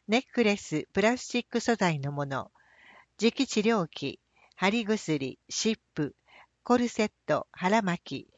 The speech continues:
ベルトの金具などは外してください。長い髪は肩にかからないように束ねてください。精密検査が必要な人には、約一ヶ月半後に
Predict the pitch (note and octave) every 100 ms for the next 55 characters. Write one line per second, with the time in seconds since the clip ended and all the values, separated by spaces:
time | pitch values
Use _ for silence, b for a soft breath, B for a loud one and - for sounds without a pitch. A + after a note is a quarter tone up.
0 | b _ F#3+ G#3 B3+ A#3+ A3+ A3 G#3+ G#3+
1 | A#3+ A3+ A3 F#3 C#3+ C#3 D#3+ F3 - F3
2 | D#3 D3+ E3 D#3 D3 - _ _ _ _
3 | _ _ - G#3+ A3 C4+ - F#3 D#3 C#3+
4 | C#3 b b _ C4 C4 A3 E3 F3 -
5 | B3+ C4 G#3 D#3+ D3+ D3 C#3+ C#3 F3 F#3
6 | G#3+ E3+ D3+ - D#3 D3+ - C#3 - _
7 | _ _ _ _ _ _ _ _ - -
8 | C4 C#4+ C4+ - - B3 - E3+ D3+ F#3
9 | - A3 G#3 F#3+ F#3+ - - D#3+ D3 B2
10 | D3+ B B B B - A3 - E3+ D3+
11 | - B3 A#3+ B3 - G3 G3+ F#3+ F#3 D#3
12 | C#3+